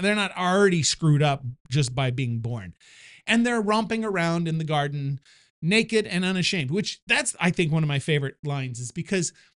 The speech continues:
<laughs> they're, they're totally unself-conscious, right? Like,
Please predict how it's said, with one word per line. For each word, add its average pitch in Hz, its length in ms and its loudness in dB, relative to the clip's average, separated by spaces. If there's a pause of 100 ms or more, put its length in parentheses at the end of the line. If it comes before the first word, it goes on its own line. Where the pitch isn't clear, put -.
(100)
<laughs> - 840 -8
they're, 208 280 -2 (180)
they're 240 220 4
totally 277 760 -4 (640)
unself-conscious, 220 1200 -2
right? 196 340 -4 (200)
Like, 185 300 0